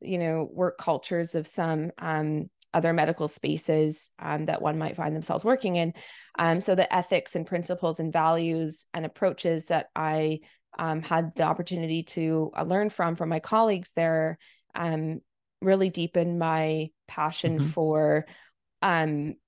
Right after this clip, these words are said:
Speaker 1: understanding sexual health and other healthcare concerns, um, from, from a lens that really,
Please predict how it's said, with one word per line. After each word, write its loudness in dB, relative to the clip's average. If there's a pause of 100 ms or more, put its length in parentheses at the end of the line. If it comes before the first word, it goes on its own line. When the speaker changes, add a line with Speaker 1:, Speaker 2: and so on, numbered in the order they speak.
Speaker 1:
understanding 0
sexual 2
health 2
and -4
other -4
healthcare -4
concerns, -2 (420)
um, 2
from, 2 (140)
from 0
a 2
lens 0
that 0
really, 0